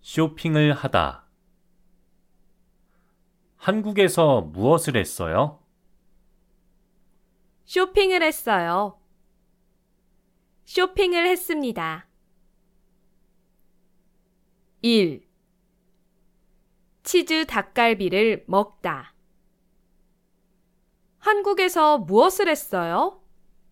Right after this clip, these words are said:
Speaker 1: 치즈 닭갈비를 먹었어요.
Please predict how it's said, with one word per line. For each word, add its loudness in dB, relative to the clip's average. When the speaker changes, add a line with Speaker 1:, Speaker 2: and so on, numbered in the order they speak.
Speaker 1:
치즈 -2
닭갈비를 2
먹었어요. 0